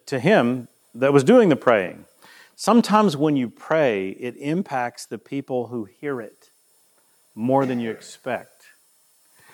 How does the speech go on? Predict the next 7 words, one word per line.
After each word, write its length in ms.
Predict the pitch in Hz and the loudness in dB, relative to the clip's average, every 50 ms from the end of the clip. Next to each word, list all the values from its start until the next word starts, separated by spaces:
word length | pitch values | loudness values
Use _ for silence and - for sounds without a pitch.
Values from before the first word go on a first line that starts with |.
| - - - _ | -20 -20 -20 _
Sometimes 600 | - - 180 202 226 214 214 202 185 170 151 - - | -2 2 4 4 6 6 6 6 6 4 2 0 -6
people 300 | - - 170 160 151 143 | -2 0 2 4 6 6
will 120 | 143 135 | 4 4
come 180 | - - 151 147 | 4 2 4 4
up 200 | 151 160 156 - | 4 4 2 -2
to 100 | - 131 | -4 -2
you 420 | 120 117 113 117 117 117 120 - | 0 0 2 2 2 0 -2 -4